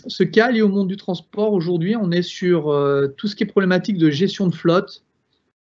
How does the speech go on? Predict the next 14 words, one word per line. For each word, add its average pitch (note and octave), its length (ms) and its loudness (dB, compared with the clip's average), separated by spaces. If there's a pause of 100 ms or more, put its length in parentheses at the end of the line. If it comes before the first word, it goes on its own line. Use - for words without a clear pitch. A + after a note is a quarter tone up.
(160)
pour E3 260 0
un D#3 160 0
opéra-, E3+ 300 2
de, F3+ 240 4
opérateur E3 460 -6
de F3 100 0
bus F3 380 -2
à D3 60 -2
San D3+ 160 -10
Sébastien D#3 600 -4
qui F3+ 60 -8
s'appelle C#3+ 320 -2
Debus, C#3+ 380 -2
Donostiebus, D3 760 -2